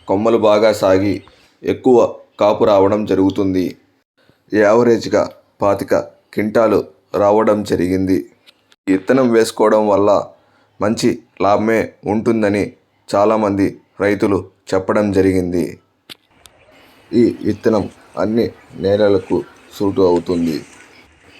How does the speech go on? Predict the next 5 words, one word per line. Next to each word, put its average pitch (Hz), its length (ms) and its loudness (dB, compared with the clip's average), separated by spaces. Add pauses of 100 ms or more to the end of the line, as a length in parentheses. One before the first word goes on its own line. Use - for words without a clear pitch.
(680)
అట్లాగే 101 600 0 (460)
ఈ 98 160 -2
విత్తనం 98 400 -4 (260)
వేరుకొల్లుడు 110 720 0
కూడా 98 380 0